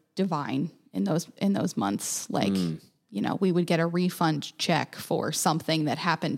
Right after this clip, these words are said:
Speaker 1: to be very similar to a random bill or an increase in our water bill that we weren't expecting. And
Speaker 2: Oh, yeah.
Speaker 1: those things that we couldn't really account for,
Speaker 2: Yep.
Speaker 1: but, um, you know, my husband and I are Christians,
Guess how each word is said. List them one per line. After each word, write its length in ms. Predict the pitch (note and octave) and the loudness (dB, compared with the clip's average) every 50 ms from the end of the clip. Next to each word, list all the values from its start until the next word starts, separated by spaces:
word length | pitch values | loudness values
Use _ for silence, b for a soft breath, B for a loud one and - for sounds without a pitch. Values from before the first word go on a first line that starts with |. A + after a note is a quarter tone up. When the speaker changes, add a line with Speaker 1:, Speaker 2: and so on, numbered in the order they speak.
| - - | -2 -4
Speaker 1:
to 160 | - - F3+ D#3 | -2 -2 -2 -2
be 320 | D#3+ D#3 D#3+ D3+ D3+ D3+ | 0 0 0 0 0 0
very 300 | D#3 E3+ D3+ D3 D#3+ E3 | 0 0 0 0 0 -2
similar 540 | - - - G3 F#3 E3 D#3 - - - D#3+ | -2 -2 0 0 0 0 -2 -2 -2 -4 -4
to 240 | - - F#3 D#3+ D#3 | -2 -2 -2 -2 0
a 100 | D#3 D#3 D#3 - B B B B B B B - | -2 -4 -6 -10 B B B B B B B 0
random 720 | F3+ G3 F#3 F#3 F#3 F3+ F3+ E3+ D#3 - - E3 E3+ - - _ - E3+ D#3+ | 2 2 4 4 2 2 2 2 2 2 2 0 0 -2 -6 _ -20 -4 0
bill 400 | G3 F#3 F3 E3+ D3 C3 C#3 A#2 | 2 4 4 4 2 2 0 0
or 160 | A#2 C#3+ A2+ | -2 0 0
an 100 | C#3+ D3+ - | -2 -2 -2
increase 540 | - F#3+ G3 F#3 - - F#3 F3 E3+ - - | 0 0 0 0 -2 -4 -6 -6 -4 -4 -2
in 60 | E3 | -2
our 140 | E3 E3 F3 | 0 0 0
water 340 | G#3 E3+ E3 E3+ E3+ E3+ | 0 0 2 2 2 0
bill 220 | E3 F3 D#3+ D3 D3+ | 0 0 0 0 -2
that 120 | D3+ - | -4 -4
we 80 | - E3 | -4 -4
weren't 260 | E3 E3 E3+ D3 C3+ | -2 -2 -4 -4 -6
expecting. 720 | D3 - - - D3 B2+ - _ - C3+ B2 - - F#2 | -6 -8 -6 -6 -6 -6 -4 _ -4 -2 -2 -2 -2 -4
And 160 | D2+ - - | -4 -4 -4
Speaker 2:
Oh, 340 | - G#2 F2+ E2 D#2+ D#2+ D#2+ | -2 -2 -2 -2 -2 -2 -2
yeah. 340 | D2+ C#2+ - C#2+ C2+ - - - - | -2 0 0 0 0 0 -4 -4 -2
Speaker 1:
those 320 | G#3+ G#3 G#3 G3 F#3+ F#3 - | 2 4 4 4 4 2 2
things 280 | - F3 E3+ E3+ E3 | 0 0 0 0 -2
that 200 | - F3 - - | -2 -2 -2 -2
we 120 | - A3 G#3+ | -2 -2 2
couldn't 280 | - D4+ B3+ A3+ - | 2 2 2 2 0
really 300 | F3+ G3 G3 F#3+ F#3+ F3+ | 0 2 2 2 2 2
account 380 | F3+ F3+ - F#3+ F#3 F3+ - - | 0 0 2 2 0 0 0 -2
for, 400 | - G#3 G#3+ A3 G#3+ A3 G#3+ - - - - | 0 2 2 4 2 2 -2 -4 -8 -4 0
Speaker 2:
Yep. 100 | - A2+ E3 D#3+ D#3 - - - _ _ | 4 4 4 4 2 0 -4 -8 _ _
Speaker 1:
but, 60 | - | -4
um, 480 | F3+ F3+ - - - - - - F#3 F#3 - _ _ _ _ _ _ - | -2 -2 -2 -2 -4 -4 -4 -6 -6 -8 -10 _ _ _ _ _ _ -4
you 100 | A3 G3 | -2 -2
know, 300 | F#3+ - - - F3 - _ _ _ _ _ _ G#3 | 0 0 -2 -4 -6 -10 _ _ _ _ _ _ 0
my 140 | F#3+ F#3 | 2 2
husband 280 | F#3 F#3+ F3 - F3 F3 | 2 2 2 2 0 2
and 80 | F3 F3 | 2 2
I 220 | E3 E3 D#3+ - - | 2 2 0 0 -2
are 420 | - F#3 F3+ F3+ F3+ F3+ F3 E3+ - _ | -2 -4 -2 -2 -2 -4 -4 -6 -8 _
Christians, 560 | - - F#3 F3+ - - F3 F3+ F#3 - - | -2 -2 -2 0 -2 -2 -2 -2 -2 -4 -6